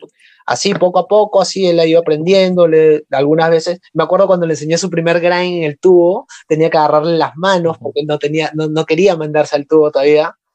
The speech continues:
y yo dije, "Ya, ven, te voy a ayudar", y, y él se mandaba, y yo estaba al costado del tubo para que cualquier eventualidad, si se cae, porque tú sabes que a veces cuando uno clava grind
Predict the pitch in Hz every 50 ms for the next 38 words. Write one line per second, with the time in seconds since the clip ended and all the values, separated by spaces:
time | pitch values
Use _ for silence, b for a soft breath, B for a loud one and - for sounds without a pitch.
0 | _ _ _ _ _ _ _ 139 139 139 139 135 139 143 143 - 147 147 160 160
1 | 160 175 170 156 - 147 147 160 175 180 175 165 170 160 147 139 143 - 139 135
2 | 135 - _ 147 147 147 151 156 - 170 156 151 156 160 180 185 196 202 220 -
3 | - _ _ _ - 175 170 165 160 - - 175 175 180 175 156 - - 196 185
4 | 180 180 - 214 214 214 208 185 156 151 - 147 147 - _ - 143 143 - 175
5 | 175 180 185 185 180 175 160 151 147 147 151 160 165 165 - - - - 139 120
6 | - - 170 165 160 165 175 185 - 143 135 139 147 151 160 170 165 - 156 147
7 | 147 - 165 - 156 147 147 151 160 151 - 165 160 160 160 156 151 160 160 160
8 | 160 165 165